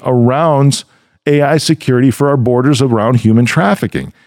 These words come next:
And I saw the demeanor of everybody that was there and how, even though it was an election year,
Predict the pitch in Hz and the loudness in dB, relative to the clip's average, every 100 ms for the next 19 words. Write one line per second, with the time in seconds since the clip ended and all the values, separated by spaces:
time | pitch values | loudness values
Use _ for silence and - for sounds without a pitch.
0 | _ - 135 196 190 202 175 135 135 139 | _ -4 0 0 0 0 0 0 2 4
1 | 185 226 156 110 - 127 127 127 123 120 | 4 2 0 -2 -2 0 0 2 2 2
2 | 120 104 90 120 160 160 143 123 139 143 | 0 0 0 0 0 0 0 0 0 0
3 | 139 - - _ - 170 208 202 202 185 | -2 -6 -20 _ -2 2 2 2 2 2
4 | 147 156 135 143 180 - 170 120 113 | 2 0 0 0 -2 0 2 2 0